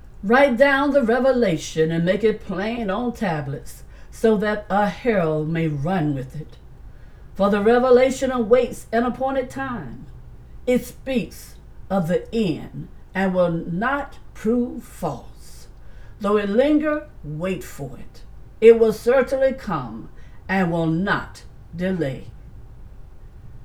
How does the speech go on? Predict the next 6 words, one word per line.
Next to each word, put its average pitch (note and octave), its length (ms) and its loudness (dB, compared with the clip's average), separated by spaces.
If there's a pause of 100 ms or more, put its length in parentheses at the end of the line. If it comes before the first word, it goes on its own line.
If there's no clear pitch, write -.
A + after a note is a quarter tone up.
(540)
First G3 420 -2
chapter A#3 540 2 (140)
and A#3 160 4
the B3 80 6
seventh A#3+ 460 0
verse. E3 680 0